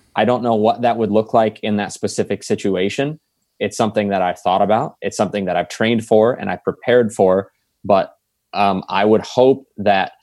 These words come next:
anyone who knows me would know that if I, if I ha-, ever had to do that, they would know that my integrity stands on its own, and they would say, "Man, he must have been in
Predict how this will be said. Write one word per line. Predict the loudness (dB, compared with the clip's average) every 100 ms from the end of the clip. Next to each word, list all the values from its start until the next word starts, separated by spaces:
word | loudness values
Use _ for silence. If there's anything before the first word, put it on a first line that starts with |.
| _ _ _ _ 0
anyone | 2 4 4 4
who | 4
knows | 4 4 2 2
me | 0 2 -2 -4 _ _ _ 0
would | 2 2
know | 2 2 2 0 -4 -4
that | -4 -2
if | -4 -2
I, | -2 -2 -4 -14 -4
if | -4 -4 _ -2
I | 0 2 2 -2 -4
ha-, | -2 0
ever | 2 2
had | 2 0 0
to |
do | 2 4 4
that, | 2 -2 -8 _ _ _ 0
they | 2
would | 6 4
know | 4 4 4 4 2 -2 _ -4
that | -2 0
my | 0 2
integrity | 0 -2 0 2 2
stands | 0 -2 0 0
on | -2
its | -2
own, | -2 -2
and | 0
they | 0
would | -2
say, | 0 0 -2 -6 _ _ _ _ _ -4
"Man, | -2 0
he | 0 2
must | 2 0
have | -2
been | -2 -2
in | -2 -4 -6